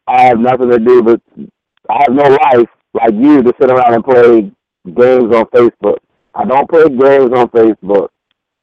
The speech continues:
I insult people on Facebook. I put up the most ridiculous, insulting stuff in the world,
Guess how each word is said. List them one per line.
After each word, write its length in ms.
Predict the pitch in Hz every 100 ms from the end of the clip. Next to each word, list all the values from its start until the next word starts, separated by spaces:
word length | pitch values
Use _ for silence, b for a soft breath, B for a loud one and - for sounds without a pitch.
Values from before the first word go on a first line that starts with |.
| _ _ _ -
I 240 | 147 170
insult 420 | 175 - 185 233 -
people 220 | 180 139
on 180 | 135 120
Facebook. 500 | 123 113 - 98 - _ _ _ -
I 120 | 151
put 200 | 175 165
up 100 | -
the 120 | 147 143
most 320 | 143 143 135 _ _ _ _ _ _ _ _
ridiculous, 880 | 104 117 98 120 180 - 180 180 175 - _ _ _ _
insulting 800 | 120 127 - - 170 170 160 165 - -
stuff 300 | 160 160 156 _ 135
in 140 | 139
the 120 | 123
world, 640 | 113 151 151 127 107 -